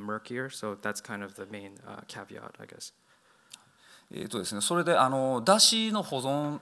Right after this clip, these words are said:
Speaker 2: についての質問なんですけれども、えーと、だしの保存は、まあ、えーと、その、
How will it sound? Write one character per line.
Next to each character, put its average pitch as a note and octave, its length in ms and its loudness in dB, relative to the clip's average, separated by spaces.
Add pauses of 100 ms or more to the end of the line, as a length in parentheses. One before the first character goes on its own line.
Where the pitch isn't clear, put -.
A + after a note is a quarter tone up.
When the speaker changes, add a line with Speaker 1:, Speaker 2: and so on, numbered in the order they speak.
(140)
Speaker 2:
に E3 100 -2
つ A#2+ 140 -6
い G#2+ 80 -6
て A2 100 -4
の F#2+ 100 -4
質 - 280 -4
問 G#2 500 -4
な F2+ 140 -4
ん F2 40 -6
で E2+ 120 -8
す - 100 -6
け F#2 100 -8
れ E2 120 -10
ど F#2 100 -8
も、 G#2+ 260 -2 (320)
え F2+ 320 -4
ー - 20 -16 (140)
と、 F2 640 -6 (240)
だ C#3+ 120 2
し F#3+ 120 2
の F#3+ 100 0
保 D3 120 0
存 A2 120 0
は、 A2+ 100 4
ま C3 240 8
あ、 F#2+ 80 4
え A#2 100 2
ー - 20 -4
と、 A#2+ 160 -4
そ D#3+ 240 2
の、 D3 220 -2